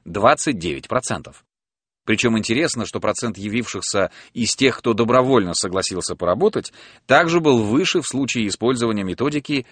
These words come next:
"отказ, затем отступление", восемьдесят пять процентов против пятидесяти. В ходе другого исследования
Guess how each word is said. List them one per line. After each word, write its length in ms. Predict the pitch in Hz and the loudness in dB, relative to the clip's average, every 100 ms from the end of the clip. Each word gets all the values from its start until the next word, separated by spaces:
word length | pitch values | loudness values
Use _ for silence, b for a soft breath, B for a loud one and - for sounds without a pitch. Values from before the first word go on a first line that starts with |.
| b | b
"отказ, 420 | 98 - - 113 | -2 -2 2 0
затем 380 | 95 92 87 71 | 2 0 0 -8
отступление", 640 | 71 - 160 185 85 65 - b b b | -8 -6 -2 -2 -2 -8 -20 b b b
восемьдесят 520 | 104 98 90 82 82 | 0 0 -2 -6 -2
пять 200 | 113 147 | 0 2
процентов 500 | 170 - 180 170 - | 2 0 -2 -4 -4
против 320 | 101 90 82 | -2 -2 -4
пятидесяти. 640 | 147 170 131 - - - _ _ _ _ _ _ | -6 -4 -4 -6 -10 -18 _ _ _ _ _ _
В 80 | - | -6
ходе 320 | 127 127 117 | 2 4 4
другого 480 | 110 120 160 233 113 | 2 4 6 6 4
исследования 600 | 90 90 73 67 60 55 | 0 -4 -6 -8 -14 -20